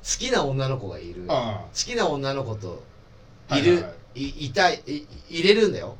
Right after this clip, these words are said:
Speaker 2: はい。
Speaker 1: 入れるのと、
Speaker 2: はい。
Speaker 1: 睡眠どっちが取るかって言ったら、お、好きな女の子といるもん。寝ないで。
Speaker 2: いや、まあ、まあ、それはそうですよ。好きな女の子。
Speaker 1: あ、そう？
Speaker 2: いやね。それはまあね。はい。だから、好きな
Speaker 1: いるだけだよ。いるだけだよ。な、何も、なんか、こう、
Speaker 2: はいは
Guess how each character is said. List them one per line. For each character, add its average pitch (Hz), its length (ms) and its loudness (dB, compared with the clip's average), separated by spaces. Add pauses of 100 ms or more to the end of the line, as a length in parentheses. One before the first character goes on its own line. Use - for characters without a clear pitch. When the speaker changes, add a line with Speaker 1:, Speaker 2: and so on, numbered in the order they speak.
Speaker 2:
は 110 140 -6
い。 85 100 -12 (460)
Speaker 1:
入 196 100 4
れ 233 120 10
る 233 120 2
の 165 160 2
と、 127 360 2
Speaker 2:
は 101 120 -8
い。 - 100 -12 (840)
Speaker 1:
睡 180 360 4
眠 156 240 -2
ど 196 140 6
っ - 20 -4
ち 131 120 -4
が 113 120 -2
取 107 220 -4
る 90 40 -10
か 85 140 -12
っ - 20 -12
て - 100 -16
言 - 60 -18
っ - 40 -18
た 90 60 -10
ら、 87 60 -10
お、 92 40 -10
好 104 80 -6
き - 240 -4
な 139 120 0
女 117 220 -2
の 113 100 -4
子 95 80 -10
と 87 80 -10
い 90 80 -6
る 92 80 -8
も - 100 -14
ん。 95 40 -8
寝 139 140 2
な 143 120 2
い 139 80 2
で。 143 60 -4
Speaker 2:
い - 20 -4
や、 156 80 0
ま - 60 -4
あ、 - 40 -8
ま - 60 -8
あ、 - 20 -8
そ 247 140 -2
れ 381 60 4
は 359 160 4
そ 262 160 -4
う 131 40 -2
で 101 60 -10
す - 120 -14
よ。 - 40 -16
好 - 120 -14
き 156 120 -4
な 123 60 -6
女 107 120 -6
の 104 60 -6
子。 175 60 2
Speaker 1:
あ、 - 40 2
そ 170 380 6
う？ - 20 4
Speaker 2:
い - 20 4
や - 120 2
ね。 - 240 -12
そ - 140 -8
れ - 60 6
は 190 80 6
ま 190 180 6
あ - 60 -8
ね。 123 120 -14 (580)
は 160 100 -8
い。 - 120 -10 (920)
だ 294 100 6
か - 60 4
ら、 - 40 -6
好 - 40 -8 (180)
き 269 200 2
な 220 80 12
Speaker 1:
い - 20 12
る - 60 8
だ 349 100 12
け 302 100 4
だ - 80 -2
よ。 - 60 -4
い 147 100 0
る 214 100 0
だ 220 120 4
け 156 100 -2
だ - 80 -8
よ。 - 60 -12 (340)
な、 262 300 8
何 262 320 4
も、 269 220 4
な 208 160 0
ん - 20 -4
か、 110 240 -4 (380)
こ - 100 2
う、 - 40 8
Speaker 2:
は - 60 8
い - 40 8
は 131 80 2